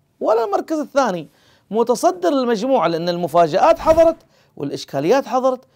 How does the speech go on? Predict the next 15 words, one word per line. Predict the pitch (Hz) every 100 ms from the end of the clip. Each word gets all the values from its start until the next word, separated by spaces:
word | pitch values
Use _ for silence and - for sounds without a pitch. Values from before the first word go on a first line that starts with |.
| _ _ -
والشكوك | 269 - 247 294 -
حضرت | 214 226 156
في | - 143
هذه | 175 156
المجموعة، | 143 139 165 165 160 - _ _
خاصة | - - 359 - 359
مباراة | 339 214 175 190 190
كوريا | - 208 202
الجنوبية | 165 147 156 160 185 185 185 _ _ _ _
مع | 160 180 170
منتخب | 160 - 170
ماليزيا | 165 165 151
اللي | 185 262
انتهت | 226 370 381 381 _ _ _ -
بغرابة. | 311 320 349 330 240